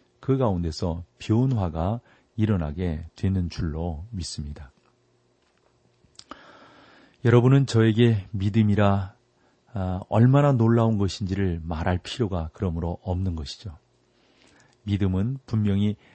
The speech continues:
하나님 안에서 역사하는 그 놀라운 은혜들을 체험하는 것을 말합니다.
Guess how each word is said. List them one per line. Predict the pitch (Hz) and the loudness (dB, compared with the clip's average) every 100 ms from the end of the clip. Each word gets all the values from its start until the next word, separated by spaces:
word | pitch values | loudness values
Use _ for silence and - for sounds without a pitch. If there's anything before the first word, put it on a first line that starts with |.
| _ | _
하나님 | - 117 113 113 | -6 0 2 4
안에서 | 107 110 104 113 | 4 2 2 2
역사하는 | 107 - - 110 110 113 | 2 0 0 2 2 0
그 | - 123 | 0 0
놀라운 | 110 113 127 135 131 - | 2 4 4 2 2 0
은혜들을 | 180 160 92 90 82 82 - | 2 2 0 -2 -2 -4 -12
체험하는 | - - 147 127 104 90 | -14 -4 0 0 0 -2
것을 | 80 104 | -4 -6
말합니다. | 90 82 71 78 85 | -6 -8 -10 -10 -12